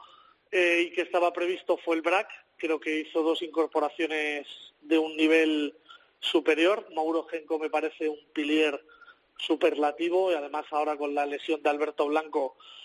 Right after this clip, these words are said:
que va a estar dos meses, va, cuando ha tenido que chuparse los ochenta minutos lo ha hecho a un nivel brutal, eh, y creo que por ahí Merino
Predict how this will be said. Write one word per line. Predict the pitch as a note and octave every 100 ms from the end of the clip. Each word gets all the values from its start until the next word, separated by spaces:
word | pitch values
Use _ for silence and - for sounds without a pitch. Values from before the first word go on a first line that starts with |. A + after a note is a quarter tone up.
| -
que | -
va | D3+
a |
estar | D3+ E3 D3
dos | D3+ D3+
meses, | D#3 D3+ D3+ C3
va, | D3 C#3+ C#3+ C3+ C3
cuando | C#3+ C3+
ha | E3+
tenido | F3 E3+ E3 D#3
que | D#3
chuparse | - D#3 D#3+ -
los | D#3 D#3+
ochenta | D#3 D#3 D#3
minutos | D3+ D#3 D3+ C#3+
lo | D#3
ha |
hecho | D3+ D3+
a |
un | D3
nivel | D3+ D3+
brutal, | D3 D3+ D3 G#3 C4 - - - - _
eh, | D#3+ D#3+ D3+ C#3+ C#3 C3 C3 -
y | F3+ D3+
creo | D3+ D3
que | C#3+ D#3
por | D3+ C#3+
ahí | D3
Merino | D3 D3 D3 D3+ D#3